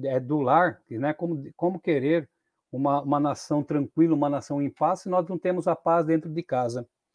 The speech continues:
É, hoje é moda dizer que não vai, é, exigir do filho que ele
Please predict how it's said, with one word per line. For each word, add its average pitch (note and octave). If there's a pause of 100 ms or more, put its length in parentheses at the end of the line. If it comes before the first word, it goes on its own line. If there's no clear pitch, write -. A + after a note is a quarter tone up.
(760)
É, D3+ (460)
hoje F#3+
é C3+
moda G3 (260)
dizer D3
que G#3+
não F3+
vai, F3 (240)
é, C#3+
exigir C3+
do D#3
filho F#3+
que -
ele G3+